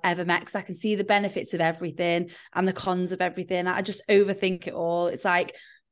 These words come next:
this life is amazing, but I also want da, da, da, da, da. And it, like, gets me into such, like, a, a confusing state, 'cause one foot's there and one foot's there. And I think I've always kind of been like that, haven't I? But, um,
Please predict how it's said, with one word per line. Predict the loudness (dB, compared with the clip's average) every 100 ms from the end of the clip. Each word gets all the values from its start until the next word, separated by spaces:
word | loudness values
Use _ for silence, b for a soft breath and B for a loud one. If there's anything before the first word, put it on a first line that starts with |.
| _
this | 4 4 4
life | 0 2 0 -2
is | -8
amazing, | 0 0 0 _ _
but | -8 -4 -4 -6 _ _ _ -10
I | -2 0
also | 2 0 -2
want | -6 -4
da, | -2
da, | -2
da, | -4
da, | -2
da. | 0 0 0
And | -2
it, | 0
like, | 0 -2 _ -16 b b _
gets | -8 -4
me | -4
into | -4 -6
such, | -2 -2 -2
like, | -2 -2 0
a, | 2 4 4 2 -2 b _ -14
a |
confusing | -6 -6 -2 0 2 2 -2
state, | -4 0 2 2 0
'cause | -6
one | -6 2 2 2
foot's | 0 -6 -2
there | 2 2
and | 2 0
one | -2 -2
foot's | -10 -6
there. | 0 2 2 0
And | -2
I |
think | -2 -2 -2 -6 -14 B B
I've | -2 2
always | 4 4 2
kind | -2 0
of | 0
been | -2
like | -4
that, | -4
haven't | -4 -4
I? | -4 -4 -4 -8 B B B
But, | 0 4
um, | 4 2